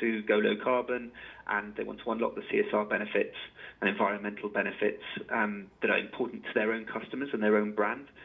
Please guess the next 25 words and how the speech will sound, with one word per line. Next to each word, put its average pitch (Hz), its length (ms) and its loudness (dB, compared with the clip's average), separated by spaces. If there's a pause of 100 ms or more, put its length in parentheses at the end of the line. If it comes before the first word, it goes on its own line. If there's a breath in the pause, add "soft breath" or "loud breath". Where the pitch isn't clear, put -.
(320 loud breath)
and 104 100 0
therefore 107 560 4 (140)
they 101 180 4
are 98 300 2 (120)
taking, 107 500 0 (200)
taking 110 300 0
a 104 40 -2
view 104 360 0 (500 loud breath)
and 101 140 -2
taking 107 260 0
an 101 80 -10
approach 95 540 2
where 104 140 4
they 98 160 4
are, 98 220 2 (540 loud breath)
um, 98 340 -2 (360)
investing 104 520 -2
in 104 120 -6
E 104 160 -4
Vs, 107 360 -4 (300)
um, 104 540 -2
as, 113 80 2 (720)
as 120 100 0
I 113 40 4
must 117 200 0